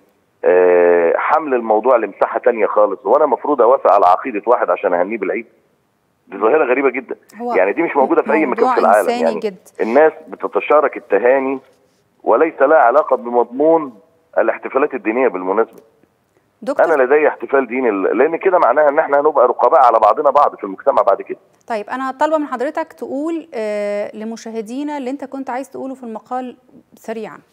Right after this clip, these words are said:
Speaker 1: اللي أنا عايز أتكلم، يعني اللي أنا عايز أتكلم في المقال إن، إن إحنا محتاجين أن يرتفع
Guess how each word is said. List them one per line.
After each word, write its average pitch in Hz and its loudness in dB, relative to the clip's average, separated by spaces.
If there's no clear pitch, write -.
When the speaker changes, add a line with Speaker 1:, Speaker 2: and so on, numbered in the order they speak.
Speaker 1:
اللي - 0
أنا 220 2
عايز - -2
أتكلم، 139 -2
يعني 87 2
اللي 95 0
أنا 120 4
عايز 117 0
أتكلم 110 -2
في 87 -12
المقال 90 0
إن، 98 -4
إن 85 -2
إحنا 110 0
محتاجين 98 -4
أن 87 2
يرتفع 95 2